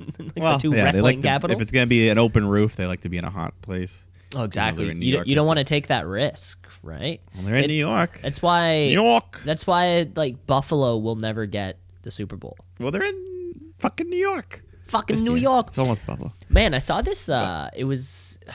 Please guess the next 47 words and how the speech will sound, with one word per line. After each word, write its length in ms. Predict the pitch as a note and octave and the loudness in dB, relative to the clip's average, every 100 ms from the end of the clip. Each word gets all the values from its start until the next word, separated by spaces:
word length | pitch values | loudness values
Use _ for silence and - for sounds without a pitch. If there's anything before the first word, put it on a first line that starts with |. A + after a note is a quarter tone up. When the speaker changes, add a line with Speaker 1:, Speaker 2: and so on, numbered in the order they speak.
| - - | -12 -6
Speaker 2:
it 60 | |
must 180 | E3 A#3 | -4 -4
be 60 | - | -4
somewhere 320 | C#3+ C#3 C3 | -2 -2 -2
on 100 | A#2+ | -2
the 80 | A2 | -4
network. 540 | G#2 A#2 B2 G#2+ G#2 | -4 -4 -2 -4 -4
It 100 | - | -6
was 160 | A#2+ B2 | -6 -4
just 300 | C3+ - A#2 | -2 -4 -4
them 220 | C3+ C#3 | -2 -2
looking 460 | B2 A#2+ C3 C#3 C3+ | -2 -2 -2 -4 -4
through 540 | - A2 A#2 A#2+ B2 | -8 -4 -2 0 -2
the 160 | - A#2+ | -4 -6
W 280 | A2+ G#2 A2+ | -4 -4 -2
W 400 | A2 G#2+ G#2+ G#2 | -2 -2 -2 -2
E 460 | G#2 G#2 G2 F#2 - | -2 -4 -6 -8 -12
warehouse 840 | - G#2 G#2+ B2+ D3+ G3+ - - - - - | -12 -8 -4 0 2 2 0 -6 -12 -18 -8
of 280 | G2 F#2 - | -6 -6 -6
all 240 | G#2 A2 | -4 -2
the 100 | A2+ A#2 | 0 4
Speaker 1:
Oh, 60 | A#2+ | 4
Speaker 2:
shit 80 | G2 | 4
Speaker 1:
yeah. 80 | |
Speaker 2:
that 180 | A#2+ - | 0 -4
they've 160 | G#2+ G#2+ | -6 -6
ever 140 | A2 | -4
Speaker 1:
All 60 | A2 | -4
the 60 | |
Speaker 2:
used, 380 | G#2+ B2+ F3+ - | 0 2 2 2
Speaker 1:
crazy 300 | - F#2+ G2 | 2 4 4
Speaker 2:
and 80 | G2 | 2
Speaker 1:
shit. 300 | - G#2+ A#2+ - | 2 0 -2 -2
Yeah, 260 | F2+ D#2 | -2 -2
it's 140 | D2 - | -6 -8
pretty 200 | - - | -10 -6
awesome. 220 | E2 G2+ | -8 -2
Speaker 2:
they 140 | C3+ D3 | 2 4
were 100 | D3 | 4
talking 520 | D#3+ D#3 F3+ F3+ F3 | 2 0 0 -4 -4
to 580 | - E3+ D#3+ D#3 D3 - | -2 2 4 4 4 0
whoever 440 | - D3+ D#3 E3+ | 2 2 4 2
is 240 | F3+ C#3 C#3+ | 0 0 -2
in 140 | B2+ | -4
charge 420 | - C#3 C3+ C#3 | -2 2 2 2
of 100 | C3 - | -2 -4
archiving, 920 | B2 C3+ C#3 C#3 B2+ B2+ B2 A#2 A2 | -2 -2 0 0 2 2 0 -2 -8